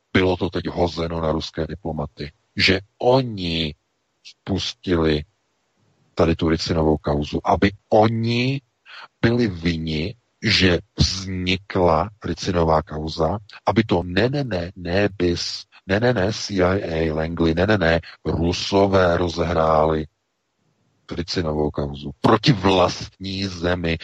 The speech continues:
proti Ruské federaci, která potom byla z toho obviňována. No samozřejmě, že, eh,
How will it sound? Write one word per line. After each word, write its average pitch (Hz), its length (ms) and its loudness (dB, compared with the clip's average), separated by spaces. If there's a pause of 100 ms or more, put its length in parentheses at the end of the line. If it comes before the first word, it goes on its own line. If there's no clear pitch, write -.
(120)
proti 92 300 0
Ruské 87 500 2
federaci, 90 500 2
která 82 280 2
potom 85 320 -6
byla 80 200 0
z - 100 -14
toho 87 200 -2
obviňována. 80 1120 0 (1600)
No 120 60 2
samozřejmě, 131 640 4
že, 104 160 2
eh, - 1120 -8